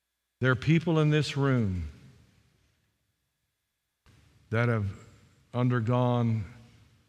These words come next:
powerful and extreme deliverance. There are people in this room who have been slaves to sin, in some cases for decades,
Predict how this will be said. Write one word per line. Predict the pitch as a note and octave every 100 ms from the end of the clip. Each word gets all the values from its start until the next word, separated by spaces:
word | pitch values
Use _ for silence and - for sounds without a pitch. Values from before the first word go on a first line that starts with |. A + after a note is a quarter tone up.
| _ _
powerful | - - C3 C3 C3 - C3 C3 B2+ G2+
and | G2+
extreme | E2+ - - - A#2+ B2 A#2+ A#2+ A#2 G#2 G2
deliverance. | G2 G2+ G2 G#2+ F#2 D#2+ C#2+ - - - - _ _ _ _ _ _ _ _ _ _ _ _ _ _ _ _ _ _ _ _ _ _ _ _ _ _ _ _ _ _ _ _ _ -
There | A2
are |
people | G2 D3 D3+ D#3
in | D3
this | D3 C3+ C3+
room | C#3+ D3 D3+ C3
who | C3
have | A2+
been | A#2+ A2
slaves | - - C3 C3 C3 B2+ A2+ F#2+
to | - A2
sin, | - - A#2+ A2+ F#2+ E2+ D#2 - - - _ _ _ _ _ _ _ _
in | F#2+
some | F2+ B2+ B2
cases | B2+ B2+ A2 A2 F#2
for | - F#2
decades, | F#2+ A#2+ A2+ G2 E2+ D2 C#2 - -